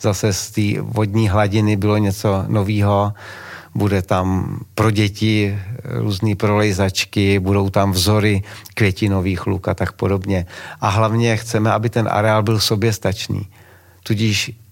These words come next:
budeme tam mít i třeba kolektory na elektřinu, ale zároveň tam budeme mít i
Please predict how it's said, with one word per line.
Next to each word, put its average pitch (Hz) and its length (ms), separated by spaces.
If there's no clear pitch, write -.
budeme 110 300
tam 104 180
mít 104 200
i 107 40
třeba 98 300
kolektory 101 480
na 98 180
elektřinu, 127 560
ale 104 180
zároveň 101 460
tam 101 180
budeme 98 300
mít 98 260
i 101 300